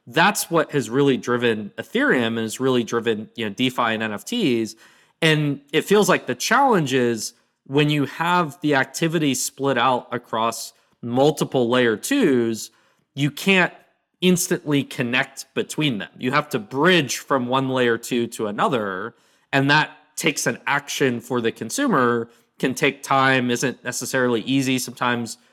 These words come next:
you know, there have been security issues in doing that, and it doesn't happen natively within an application or a smart contract. So from my understanding, there aren't, you know, decentralized exchanges that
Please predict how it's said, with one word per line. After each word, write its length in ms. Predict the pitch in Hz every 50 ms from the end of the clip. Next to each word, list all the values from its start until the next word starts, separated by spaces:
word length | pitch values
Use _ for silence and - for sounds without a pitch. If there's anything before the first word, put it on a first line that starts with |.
| _ _ -
you 100 | 127 117
know, 140 | 110 101 - -
there 120 | 123 117
have 120 | 117 117
been 160 | - 131 117 113
security 580 | - - 107 - - 135 131 131 127 123 120
issues 280 | 117 117 - 123 110 101
in 100 | 113 110
doing 280 | - 240 247 185 143
that, 360 | 127 113 110 110 107 104 - _ _ _ _ _ _ -
and 120 | 165 151
it 120 | 156 139 123
doesn't 300 | 175 175 156 165 - -
happen 520 | - - 151 143 143 - 143 123 120 120
natively 880 | 127 143 175 180 170 156 123 123 123 127 120 117 113 113 110 110 107 107 _ _ _ _ _ _
within 640 | - 127 135 127 - 117 - _ _ - 170 165 165
an 120 | 156 143
application 840 | 135 135 131 - - 123 - - 131 123 120 - 131 120 113 110 110 -
or 420 | - 120 113 110 110 107 110 - - -
a 80 | 117 113
smart 320 | - - 120 110 104 -
contract. 420 | - 113 110 101 - 104 92 -
So 140 | - 139 123 - - - _ _
from 120 | - 170
my 140 | 175 190 226
understanding, 640 | 233 196 165 - - - 196 214 214 202 175 165 151
there 160 | 143 139 135
aren't, 280 | 143 160 160 151 - - _ _ _ _ _ _ -
you 140 | 143 139
know, 140 | 123 117 101 - - _ -
decentralized 640 | - 165 160 - 170 160 - 170 151 139 127 123
exchanges 720 | 127 - - - 151 143 143 139 127 135 123 117 110 104 -
that 320 | - 123 120 117 - -